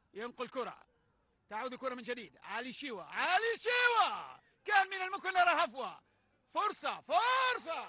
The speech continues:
وخطيرة هذه الكرة، الجمودي وعلي شيوة وشطيبة، كان من الممكن نشاهد الإعادة من زاوية أخرى، نشاهد كيف علي شيوة لعب الكرة وكيف الكرة وصلت للاعب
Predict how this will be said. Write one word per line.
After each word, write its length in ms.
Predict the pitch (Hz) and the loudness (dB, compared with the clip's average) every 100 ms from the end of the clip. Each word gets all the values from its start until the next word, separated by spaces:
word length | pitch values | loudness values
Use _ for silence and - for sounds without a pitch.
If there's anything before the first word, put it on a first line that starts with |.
| - | -8
وخطيرة 1500 | 240 339 311 277 254 220 202 190 185 - 269 262 440 494 381 | -4 -2 0 2 2 0 -4 -6 -8 -4 -2 -2 2 4 6
هذه 300 | 302 302 302 | 6 4 2
الكرة، 420 | 269 302 262 254 - - _ | -4 -2 0 0 -2 -10 _
الجمودي 840 | 269 302 311 302 320 359 311 277 240 | -4 -2 0 0 0 -2 -2 -4 -4
وعلي 460 | 247 277 311 320 | 0 2 2 0
شيوة 680 | - 339 359 311 254 196 180 | -6 -6 -4 -2 0 -2 -4
وشطيبة، 1120 | 240 311 302 262 240 - 381 294 240 180 - _ _ | -2 2 4 2 0 0 4 4 2 -4 -8 _ _
كان 300 | 320 349 302 | 2 2 2
من 140 | 311 320 | -4 -8
الممكن 480 | 302 339 - 262 - _ 240 | -6 -8 -8 -12 -14 _ -12
نشاهد 440 | 262 359 339 285 | -6 -2 0 -2
الإعادة 380 | 277 262 294 285 | -4 -2 0 -2
من 100 | 269 | -4
زاوية 220 | 277 262 | -4 -4
أخرى، 260 | 226 202 180 | -6 -10 -10
نشاهد 520 | 240 - 330 294 277 - _ - | -14 -6 -2 -2 -4 -10 _ -4
كيف 220 | 311 262 | -4 -2
علي 240 | 254 277 | -6 -6
شيوة 280 | 285 370 285 | -6 -6 -2
لعب 260 | 320 285 254 | 0 0 -4
الكرة 460 | 240 262 277 311 - _ _ | -6 -4 -4 -4 -10 _ _
وكيف 320 | 240 254 302 294 | -12 -6 -4 -6
الكرة 260 | 311 311 | -6 -2
وصلت 400 | 320 339 277 214 - _ _ | -2 -2 -6 -10 -12 _ _
للاعب 880 | 220 294 294 220 247 294 330 240 170 | -14 -10 -10 -8 -4 0 2 0 -4